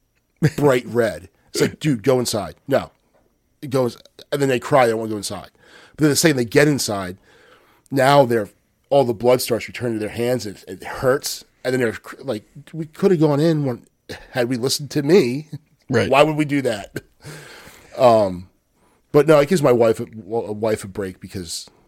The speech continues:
Speaker 2: they, they, they wanna be outside with their, with me. They, you know, th-, that's more fun.
Speaker 1: Yeah. Well, next time, Maryland, the,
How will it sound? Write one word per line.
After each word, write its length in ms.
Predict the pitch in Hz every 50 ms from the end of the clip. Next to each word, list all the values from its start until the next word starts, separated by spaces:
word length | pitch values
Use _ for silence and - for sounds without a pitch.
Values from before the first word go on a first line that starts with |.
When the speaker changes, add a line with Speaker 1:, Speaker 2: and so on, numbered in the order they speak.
| _ _
Speaker 2:
they, 180 | - 117 110 107 - - _
they, 200 | - 127 147 151
they 180 | 156 151 135 151
wanna 140 | 156 160 151
be 100 | 131 135
outside 260 | 123 113 - 131 113
with 100 | 104 98
their, 140 | 113 117 110 85 - -
with 240 | 131 117 110 101 104
me. 200 | 113 104 92 90
They, 260 | 98 98 95 95 95 _ - _
you 120 | 131 101 82
know, 100 | 69 - _ _ _ _ _ _ _ _ _ _ _ _ _ _ _
th-, 140 | 90 71 78 101 98
that's 260 | 104 110 107 - - 113
more 140 | 104 95
fun. 280 | - - 101 87 78 73 _ _ _ _ _ _ _ - - - - - - _ _ _
Speaker 1:
Yeah. 300 | 123 120 120 113 104 - _ _ _ _
Well, 180 | 139 131 127 - _ _ _ _ _ _ _ _ _ _ _ _ -
next 220 | 156 170 170 -
time, 200 | - 147 113 110
Maryland, 380 | 117 120 123 127 127 120 113 110 _ _ _ _ _ _ _ _ _ -
the, 120 | 120 117